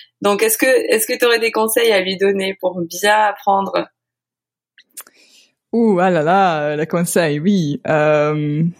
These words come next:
Speaker 2: hmm. Moi, je regarde, euh, euh, beaucoup de vidéos sur YouTube aussi, euh, en,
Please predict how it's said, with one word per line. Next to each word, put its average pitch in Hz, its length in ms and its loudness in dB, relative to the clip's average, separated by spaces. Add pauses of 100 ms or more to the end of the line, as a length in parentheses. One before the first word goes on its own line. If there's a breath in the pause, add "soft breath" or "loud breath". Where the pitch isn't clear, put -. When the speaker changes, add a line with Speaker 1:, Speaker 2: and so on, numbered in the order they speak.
(320 soft breath)
Speaker 2:
hmm. 151 560 2 (2250 soft breath)
Moi, 202 160 4
je 240 100 4
regarde, 180 500 0
euh, 147 600 2 (1040)
euh, - 420 -2
beaucoup 180 320 0
de 175 120 0
vidéos 160 380 2
sur 165 180 -2
YouTube 160 360 -2
aussi, 165 480 0
euh, 147 800 0 (440)
en, 127 720 2